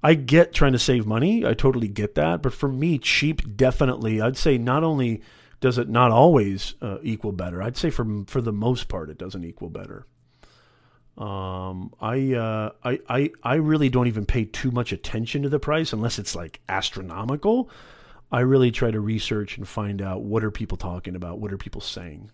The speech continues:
what are people, you know, what's the reaction when I'm buying something on Amazon. That to me is the most important thing for credibility,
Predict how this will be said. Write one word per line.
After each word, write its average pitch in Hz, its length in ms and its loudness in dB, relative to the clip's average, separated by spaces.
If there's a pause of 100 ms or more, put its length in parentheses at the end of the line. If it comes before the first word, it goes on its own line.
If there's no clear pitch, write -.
(440)
what 113 220 -6
are 110 60 -4
people, 98 580 -6
you - 100 -6
know, 92 200 -8
what's 113 240 -4
the 110 100 -4
reaction 87 680 -8 (560)
when 110 160 -2
I'm 101 100 -4
buying 98 260 -6
something - 320 -10
on 98 120 -10
Amazon. 117 460 -12 (1900)
That 143 220 6
to 147 80 0
me 120 160 2
is 104 100 -2
the - 80 -4
most 101 240 -2
important 107 480 -2
thing 95 220 -4
for 95 160 -10
credibility, 90 680 -4